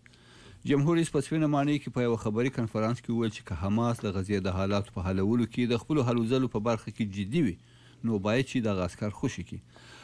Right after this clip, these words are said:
هغه وویل، که اسرائیل او نړیواله ټولنه په دې باور ونه لري چې حماس دې د حملو په بندولو کې خپلې وعدې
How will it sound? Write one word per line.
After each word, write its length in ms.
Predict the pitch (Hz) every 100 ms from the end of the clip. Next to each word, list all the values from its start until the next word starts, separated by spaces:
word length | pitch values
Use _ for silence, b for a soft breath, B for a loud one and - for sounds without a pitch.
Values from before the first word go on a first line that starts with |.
| B 131
هغه 280 | 139 165
وویل، 320 | 156 147 113 95
که 140 | 131
اسرائیل 500 | 123 - 131 151 156
او 180 | 123 120
نړیواله 500 | 117 117 120 127 120
ټولنه 380 | - 110 117 110
په 140 | 107
دې 140 | 113
باور 360 | 104 98 98 98
ونه 200 | 98 120
لري 240 | 123 120
چې 140 | 110 98
حماس 440 | 87 101 113 117 -
دې 140 | 107 - B B B
د 140 | 127 131 113
حملو 300 | 127 147 135
په 100 | 127
بندولو 480 | 123 117 120 135
کې 160 | 123 117 -
خپلې 200 | 127 117
وعدې 320 | 104 104